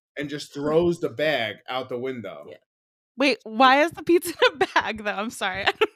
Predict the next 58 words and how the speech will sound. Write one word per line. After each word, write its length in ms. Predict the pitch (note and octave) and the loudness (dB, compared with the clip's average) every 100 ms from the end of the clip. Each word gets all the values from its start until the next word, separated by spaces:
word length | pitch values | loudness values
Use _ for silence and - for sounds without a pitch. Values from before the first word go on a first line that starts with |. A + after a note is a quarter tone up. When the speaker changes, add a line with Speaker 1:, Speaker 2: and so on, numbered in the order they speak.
| - F3+ | -10 -10
Speaker 1:
Like, 120 | - | -6
he, 380 | F#3 E3 F#3 E3 | -6 -4 -4 -2
like, 300 | D#3+ C#3+ A#2+ | -2 -4 -4
delivery, 580 | D#3+ E3+ F3+ C#3 A#2 A2 | -2 -2 -2 -4 -8 -8
like, 220 | A2+ A2+ | -10 -10
he 160 | B2+ | -8
ordered 400 | A#2+ B2+ C3+ D3 | -6 -4 -4 -6
it, 200 | D#3+ E3 - | -6 -6 -8
you 120 | D3+ | -10
know? 140 | C#3 C#3 | -4 4
Speaker 3:
Uh-huh. 120 | B3+ | 4
Speaker 2:
Like, 180 | C#4+ B3 | 6 2
takeout, 520 | C#4+ - - D3 C#3+ | 0 -6 -12 -10 -8
like, 160 | F#3 F3 | -8 -8
it 60 | F3+ | -8
was 160 | F3+ | -8
in, 160 | F3+ E3 | -8 -8
like, 160 | E3 D#3+ | -8 -12
a, 220 | D#3 D3 D3 | -12 -12 -14
you 140 | G#3+ | -14
know, 140 | C#3 A#2 _ _ | -16 -18 _ _
like, 100 | G#3 A3 | -14 4
a 20 | |
Speaker 3:
Oh, 60 | A#3+ | 10
Speaker 2:
little, 120 | C#4+ C4 | 10 10
Speaker 3:
okay. 320 | C#4 F#3+ A3 - _ | 4 -2 -4 -14 _
Gotcha. 380 | G3+ G3 G#3 A3+ | 0 0 -2 -10
Speaker 2:
like 60 | A#3+ _ _ _ | -12 _ _ _
Speaker 3:
He 120 | A#3 | -2
just, 120 | B3+ | 0
like, 120 | C4+ A#3+ C#4 | 0 -2 -2
Speaker 1:
So 60 | |
Speaker 3:
throws 260 | C4 A#3 A#3 | 0 0 -2
the 80 | A#3 | -6
trash 360 | - G#3+ G3 | 0 2 2
out 140 | G3 F#3+ | -2 -6
the 60 | - | -8
window. 380 | - - A2 B3 | -10 -10 -10 -10
Speaker 2:
Yeah. 100 | F#3 - _ _ | -12 -12 _ _
Speaker 1:
Yeah, 180 | C3 B2 G#2 | -6 -6 -6
Speaker 3:
Mm-hmm. 100 | A2+ | -10
Speaker 1:
so 180 | A#2+ C3 | -8 -6
I 180 | A#2 | -6
said, 520 | A#2 - C3+ C3 A#2 A2+ _ _ | -8 -6 -4 -2 -4 -10 _ _
so 160 | - C3+ | -8 -6
I 80 | B2 | -6
see 360 | - - G#3+ | -6 -8 -2
it, 200 | E3 B2 - | 0 -2 -4
and 80 | A#2 | -10
I'm 160 | B2+ B2 | -8 -8
like, 140 | A#2 | -8
"Are 40 | A#2+ | -8
you 140 | D#3+ - | -14 -14
fucking 280 | - _ D#3 | -20 _ -14
kidding 260 | D#3+ D3 D#3 | -10 -8 -8
me?" 200 | E3 F3 - - _ _ _ | -10 -10 -14 -14 _ _ _
So 100 | B2+ | -4
I 160 | B2 | -4